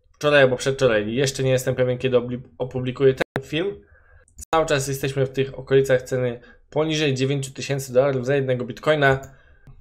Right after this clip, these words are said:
Pod ostatnim filmem pojawiły się informacje, że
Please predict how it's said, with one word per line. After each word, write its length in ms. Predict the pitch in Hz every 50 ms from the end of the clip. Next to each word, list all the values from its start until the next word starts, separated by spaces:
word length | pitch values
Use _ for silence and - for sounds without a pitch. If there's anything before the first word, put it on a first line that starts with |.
| - _ _ _
Pod 160 | - 156 156
ostatnim 360 | 156 143 - 165 - 165 147
filmem 280 | 135 170 160 151 143 135
pojawiły 400 | 139 147 151 143 139 143 151 143
się 140 | 135 - 143
informacje, 500 | 135 131 135 135 139 139 135 - 147 123
że 240 | 120 123 120 -